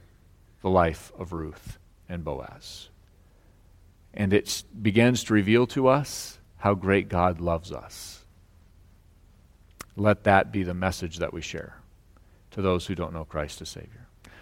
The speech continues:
Let's close this evening in a word of prayer. Our gracious Heavenly Father, we thank you for the first five verses of the book of Ruth. We will certainly have time where we speed up and slow down in this book, but we are thankful for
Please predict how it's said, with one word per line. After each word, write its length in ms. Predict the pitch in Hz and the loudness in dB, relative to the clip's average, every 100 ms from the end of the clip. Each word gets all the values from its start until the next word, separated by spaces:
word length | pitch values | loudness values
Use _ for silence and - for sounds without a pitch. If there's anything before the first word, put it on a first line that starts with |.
| - | 0
Let's 140 | - | 2
close 240 | - 107 92 | 4 4 4
this 180 | 92 | -2
evening 220 | 95 87 82 | -4 -4 -8
in 60 | |
a 40 | 80 | -10
word 140 | 80 | -12
of 80 | - | -14
prayer. 200 | 85 - _ _ - - - - _ _ | -20 -20 _ _ -20 -20 -20 -20 _ _
Our 80 | 120 | 6
gracious 340 | 117 135 120 113 | 10 10 8 8
Heavenly 260 | 131 123 | 10 10
Father, 340 | 107 123 120 113 | 10 10 10 8
we 100 | 113 | 6
thank 320 | - 127 - | 6 4 4
you 140 | 104 | -2
for 300 | 95 117 110 | 0 4 6
the 80 | 104 | 6
first 320 | - 131 123 | 8 8 8
five 260 | - 123 117 | 10 10 12
verses 380 | 113 117 113 104 | 8 6 4 0
of 80 | |
the 60 | 101 | 4
book 200 | 113 110 | 4 4
of 80 | 98 | 4
Ruth. 440 | 101 90 - - - _ _ _ _ _ _ _ _ _ _ _ _ _ _ _ _ - - - - | 2 0 -8 -20 -20 _ _ _ _ _ _ _ _ _ _ _ _ _ _ _ _ -20 -20 -20 -14
We 420 | 117 117 113 98 - - - - _ _ _ _ - | 0 4 6 4 -2 -18 -20 -20 _ _ _ _ -2
will 100 | 117 | 2
certainly 400 | - 151 135 123 | 10 10 10 8
have 300 | 120 120 113 | 10 8 10
time 420 | 131 127 127 123 | 8 10 8 8
where 160 | 120 110 | 10 10
we 140 | 107 | 6
speed 400 | - - 147 131 | 2 8 10 12
up 260 | 123 120 110 | 12 12 6
and 100 | 104 | 0
slow 360 | - 123 117 | 6 8 10
down 280 | 113 117 113 | 8 8 6
in 120 | 110 | 4
this 180 | 104 98 | 0 0
book, 480 | 101 117 113 117 117 | 6 8 8 4 2
but 160 | 107 | 4
we 140 | 113 110 | 6 6
are 80 | 98 | 6
thankful 500 | 123 123 - 110 98 | 4 2 4 4 2
for 380 | - 107 98 | 2 2 2